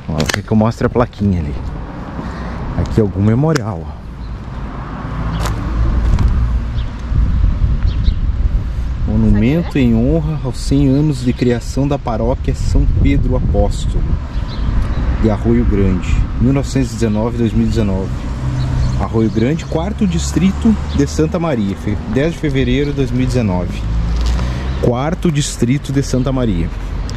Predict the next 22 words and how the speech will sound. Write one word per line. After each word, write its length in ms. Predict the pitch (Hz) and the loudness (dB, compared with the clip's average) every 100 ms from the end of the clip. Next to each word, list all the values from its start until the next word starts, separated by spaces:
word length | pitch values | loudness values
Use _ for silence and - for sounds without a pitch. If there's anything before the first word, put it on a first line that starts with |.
| - - - - - - - | -6 -6 -6 -6 -6 -8 -6
Antigamente 500 | 107 123 117 104 120 | 0 2 2 0 -2
era 80 | |
assim, 260 | 113 - 175 | -4 0 0
pessoal. 460 | 160 - 104 87 - - - - - - - - | 0 -2 -4 -4 -4 -4 -4 -6 -8 -8 -8 -6
Os 80 | 98 | -2
bairros 440 | 95 110 120 95 | 0 0 -2 -2
mais 200 | 104 107 | -2 -2
afastados 640 | 120 123 - 107 107 107 | -2 -6 -4 -6 -4 -2
eram, 180 | 113 131 123 127 120 - - - - - - - | -2 0 0 -2 -4 -8 -10 -10 -8 -6 -6 -2
eh, 140 | 107 110 | 0 0
chamados 440 | - 107 113 110 | 0 0 0 0
de 80 | 123 | 0
distritos 720 | 117 - - 143 180 - - - - - | 0 -4 0 0 0 -4 -12 -12 -6 2
e 20 | |
muitos 520 | 120 123 147 160 143 | 4 4 2 -2 -8
se 40 | - | -4
tornaram 400 | 180 175 165 190 | 0 0 2 2
municípios, 720 | 202 233 - 247 247 - 139 | 4 4 2 0 2 0 2
né, 180 | 113 117 | 2 2
devido 280 | 113 117 127 | -2 0 0
à 60 | |
emancipação. 680 | 131 135 - 131 127 - 135 | 0 -2 -2 -6 -6 -2 -4